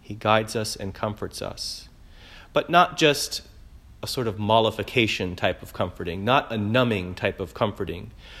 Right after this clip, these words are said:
A comfort in knowing that we have strength and we have hope to go out and meet these challenges, to take up our own crosses and follow him and so prove to be his disciples.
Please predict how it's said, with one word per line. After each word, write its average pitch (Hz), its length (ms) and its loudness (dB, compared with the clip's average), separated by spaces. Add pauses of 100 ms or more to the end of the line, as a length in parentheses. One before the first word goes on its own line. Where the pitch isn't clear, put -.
(220)
A 123 60 -2
comfort 196 420 2
in 131 200 0
knowing 135 320 4
that 123 140 2
we 135 140 0
have 113 320 -2
strength - 640 0
and 110 160 -4
we 107 100 -2
have 98 220 -2
hope - 460 -2 (440)
to 123 100 -4
go 127 220 2
out 117 300 4 (100)
and 104 220 -4
meet 131 220 -2
these 101 200 -4
challenges, 98 840 -6 (460)
to - 80 -12
take 156 260 4
up 143 160 2
our 143 200 8
own 160 240 4
crosses 95 720 0
and 107 160 -4
follow 139 400 6
him 120 200 2
and 117 140 -2
so 131 180 0
prove 147 440 2
to 123 100 -6
be 110 160 0
his 104 240 -4
disciples. - 800 0